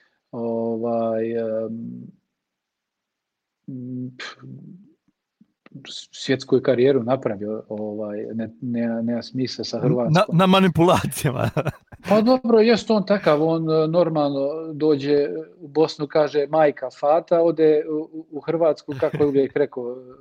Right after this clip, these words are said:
Speaker 1: ne znam, nije koje ime spomenuo, ovaj, tako da je on
Speaker 2: Ka-, Kata.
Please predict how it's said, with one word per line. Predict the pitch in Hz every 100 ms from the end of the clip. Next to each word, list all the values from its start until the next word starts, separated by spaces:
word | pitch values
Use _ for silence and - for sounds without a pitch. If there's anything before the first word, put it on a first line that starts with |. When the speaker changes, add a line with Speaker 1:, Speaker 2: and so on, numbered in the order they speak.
| 135
Speaker 1:
ne | 135
znam, | 123 131
nije | 147 123 113
koje | 131 120
ime | 117 113
spomenuo, | - 120 117 117 113 104
ovaj, | 107 107 107
tako | - 123 - 127
da | 131
je |
on | 139 143
Speaker 2:
Ka-, | 143 139 160
Kata. | 196 175 165 -